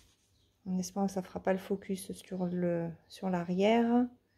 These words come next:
Voilà. Et hop.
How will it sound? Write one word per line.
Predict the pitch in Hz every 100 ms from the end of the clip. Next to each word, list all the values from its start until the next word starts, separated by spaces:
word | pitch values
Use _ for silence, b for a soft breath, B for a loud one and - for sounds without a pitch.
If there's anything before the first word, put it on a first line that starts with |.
| b b b b b b _ _ _ _ _ _ _ _ _ _ _ _ _ _ _ _ _ _ _ _ _ _ -
Voilà. | 185 165 160 160 247 269 - - - _ _ _ - _ - b b b b b b _ _
Et | 247 - - _ - _ -
hop. | 285